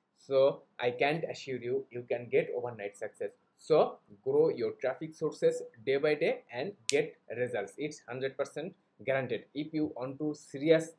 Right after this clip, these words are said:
if you want to, uh, interested in affiliate marketing, then you have to grow your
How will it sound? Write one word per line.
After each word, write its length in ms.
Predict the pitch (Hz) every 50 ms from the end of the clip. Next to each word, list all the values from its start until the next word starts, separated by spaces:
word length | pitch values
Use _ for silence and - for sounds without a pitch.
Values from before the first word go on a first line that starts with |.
| _ -
if 100 | 117 - -
you 140 | 139 131 -
want 240 | 113 123 127 120 123
to, 200 | 131 135 135 - _ _ _ _ _ _ -
uh, 280 | 113 117 117 117 113 113 -
interested 420 | 127 120 131 135 139 - - 127
in 160 | 120 117 -
affiliate 360 | - - - - 147 139 139
marketing, 520 | 135 113 113 - 117 113 - 117 127 165 - - - -
then 160 | 117 117 120
you 140 | 123 127 127
have 200 | 120 120 - -
to 140 | 127 123 110 -
grow 320 | 156 160 127 127 - - - 113
your 180 | 110 110 131